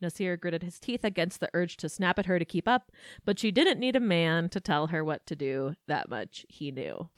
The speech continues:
It's like, <laughs> yes, S T F U, shut the fuck up. Know when you need to be quiet.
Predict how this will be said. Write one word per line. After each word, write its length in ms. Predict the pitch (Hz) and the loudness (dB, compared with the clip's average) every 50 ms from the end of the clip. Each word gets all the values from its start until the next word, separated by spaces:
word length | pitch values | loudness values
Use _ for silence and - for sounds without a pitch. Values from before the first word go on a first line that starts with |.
| - - - - - - | -20 -20 -20 -20 -18 -10
It's 120 | - - 226 | -10 -6 -4
like, 200 | 185 - 233 - - | -4 -4 -4 -8 -10
<laughs> 80 | _ - | _ -8
yes, 560 | 170 175 185 196 247 311 - - - - - - - - _ _ _ _ - | -4 0 2 2 2 2 0 -4 -16 -18 -20 -20 -20 -20 _ _ _ _ -2
S 220 | 185 196 - - | -2 -2 -2 0
T 160 | - - 330 | 2 4 6
F 220 | 277 320 349 - - | 6 6 4 2 0
U, 500 | 277 247 240 240 233 233 233 226 226 269 - - - - _ _ _ _ | 2 4 6 6 6 4 4 2 0 -2 -6 -14 -20 -20 _ _ _ _
shut 380 | - - - 233 208 214 - 220 | -16 -10 -6 -4 -4 -4 -6 -6
the 280 | 202 185 185 180 175 180 _ _ _ | -6 -4 -4 -4 -4 -8 _ _ _
fuck 600 | _ - - - - 170 180 269 381 392 - - _ - | _ -20 -20 -14 -8 -4 -2 0 -2 -2 -4 -10 _ 0
up. 480 | 190 180 175 175 180 190 185 - - - _ _ _ _ _ _ | 2 2 4 2 2 0 -2 -6 -18 -20 _ _ _ _ _ _
Know 220 | 175 165 170 190 | -6 -4 -2 -2
when 160 | 220 262 277 | -2 -2 -2
you 80 | 302 294 | -2 -4
need 160 | 302 294 285 | -4 -4 -4
to 60 | 330 | -4
be 100 | 294 285 | -6 -6
quiet. 720 | - - 180 170 165 165 170 165 165 160 160 - - - | -4 -2 0 0 2 2 2 0 0 -2 -4 -6 -18 -20